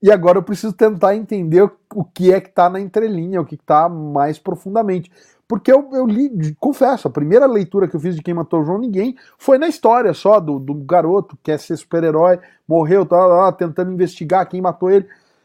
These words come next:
E foi, sabe? Então, assim, genial. Eu acho, eu acho maravilhoso o final, independente de, eu só queria realmente confirmar que era isso,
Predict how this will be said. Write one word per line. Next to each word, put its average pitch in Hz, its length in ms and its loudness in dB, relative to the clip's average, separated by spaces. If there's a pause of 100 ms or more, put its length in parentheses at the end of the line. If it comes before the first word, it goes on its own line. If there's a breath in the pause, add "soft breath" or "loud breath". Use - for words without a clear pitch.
(220 soft breath)
E 180 140 -4
foi, 208 520 2
sabe? 156 460 -2 (440)
Então, 143 260 2
assim, 208 420 -4 (440)
genial. 190 440 0
Eu 190 180 8
acho, 262 320 -2 (140)
eu 180 100 0
acho 214 220 -4
maravilhoso 220 640 2
o - 20 -8
final, 170 380 2
independente 156 760 -4
de, 185 120 0
eu 165 100 2
só 185 140 -4
queria 226 260 0
realmente 220 340 0
confirmar 190 680 0
que 196 80 -2
era 156 160 2
isso, 202 340 -2